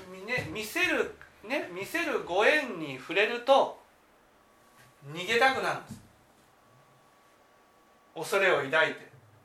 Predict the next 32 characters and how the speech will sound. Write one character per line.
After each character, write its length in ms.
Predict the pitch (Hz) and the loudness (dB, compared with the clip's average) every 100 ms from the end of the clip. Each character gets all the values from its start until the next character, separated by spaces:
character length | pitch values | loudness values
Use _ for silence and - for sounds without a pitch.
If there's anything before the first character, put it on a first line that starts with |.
| - | -12
で 140 | 165 | -10
き 60 | 180 | -2
な 120 | 208 | 0
か 100 | 196 | 0
っ 40 | 156 | -2
た 80 | |
時 160 | 151 147 | -6 -8
の 80 | 135 | -4
反 260 | 170 180 | -2 -2
響 140 | 185 175 | -4 -8
が 80 | 165 | 0
怖 180 | 160 | 0
い。 60 | - - - - - | 0 -4 -20 -20 -10
で 140 | 165 | -8
き 60 | 233 | -2
な 120 | 285 | 0
か 140 | 262 202 | 0 -2
っ 60 | |
た 60 | 170 | -4
時 140 | 165 | -10
の 80 | 143 | -10
反 300 | 135 190 208 | -4 -4 -4
響 180 | 233 220 | -4 -4
じ 80 | 196 | -2
ゃ 40 | |
な 120 | 156 | -4
く 80 | - | -6
て、 400 | - 226 - - _ _ _ _ - | -2 -2 -2 -10 _ _ _ _ -16
ね、 240 | 214 254 - _ _ _ | -14 -14 -20 _ _ _
自 240 | 143 165 202 | -12 -6 -4
分 180 | 247 | -4
は、 540 | 277 277 302 294 - | -6 0 4 4 2